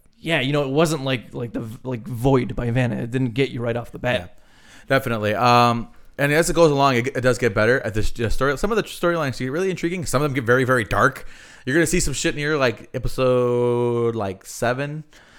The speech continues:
Speaker 2: You're just like, "Whoa, she went there."
Speaker 1: Yee, Nelly.
Speaker 2: Yeah, she went there. And, um, and I will say, and I, I, I, this is, Adriana described it correctly, because there are things that Sabrina does in this French,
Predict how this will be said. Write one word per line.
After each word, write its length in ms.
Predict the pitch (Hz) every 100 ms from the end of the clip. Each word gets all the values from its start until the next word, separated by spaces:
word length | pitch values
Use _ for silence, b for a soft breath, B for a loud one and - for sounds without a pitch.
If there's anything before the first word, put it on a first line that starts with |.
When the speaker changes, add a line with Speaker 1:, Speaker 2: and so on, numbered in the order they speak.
| b b
Speaker 2:
You're 120 | 113
just 160 | 107 -
like, 120 | 101
"Whoa, 560 | 131 202 151 110 98 80 - -
she 160 | -
went 180 | 113 151
there." 320 | 143 104 87 - -
Speaker 1:
Yee, 320 | 135 202 220
Nelly. 320 | 214 185 123 -
Speaker 2:
Yeah, 280 | 131 123 104
she 180 | - 147
went 240 | 165 -
there. 260 | 127 95 -
And, 300 | 120 113 113
um, 580 | 113 110 110 101 92 - - - _ - - -
and 120 | 127
I 100 | 127
will 140 | 147
say, 280 | 156 165 127
and 160 | 113 113
I, 300 | - 104 -
I, 80 | 120
I, 40 |
this 400 | 123 120 - 127
is, 260 | 123 107 - _ _ -
Adriana 380 | 120 123 117
described 320 | 104 - 110 101
it 60 |
correctly, 260 | - 101 104
because 260 | 101 107 101
there 120 | 156
are 60 | 139
things 300 | 156 143 127
that 60 |
Sabrina 340 | 120 117 127 117
does 200 | 117 104
in 80 |
this 120 | 110 104
French, 280 | 117 110